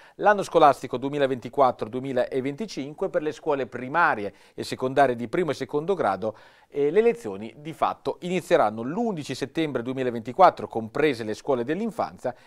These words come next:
e avranno termine il sette giugno duemilaventicinque.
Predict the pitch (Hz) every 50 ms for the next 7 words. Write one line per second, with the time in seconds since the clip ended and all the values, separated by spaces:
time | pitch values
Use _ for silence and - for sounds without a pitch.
0 | _ - - 202 214 190 147 104 98 107 123 131 - _ - 190 208 208 208 208
1 | 220 220 214 - - 190 196 175 - - - - - _ - 165 160 - - 147
2 | 120 - 131 95 92 92 101 107 - - 143 151 185 160 120 98 98 120 - -
3 | _ - 170 165 - - 139 156 175 170 156 - 170 - - 120 82 64 - -
4 | - 82 78